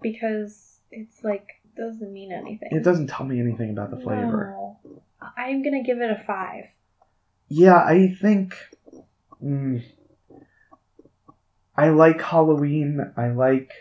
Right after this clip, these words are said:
Speaker 2: well, we'll get, we'll get to packaging stuff in just a minute. I don't know. I, I think I like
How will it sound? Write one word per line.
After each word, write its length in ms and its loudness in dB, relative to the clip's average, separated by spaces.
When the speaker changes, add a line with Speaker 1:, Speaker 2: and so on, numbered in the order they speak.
Speaker 2:
well, 220 0
we'll 120 2
get, 240 0
we'll 100 0
get 180 -2
to 60 -12
packaging 520 -8
stuff 340 -10
in 80 -12
just 220 -14
a 40 -10
minute. 320 -8
I 100 2
don't 80 6
know. 60 4
I, 200 2
I 120 2
think 280 2
I 120 6
like 440 4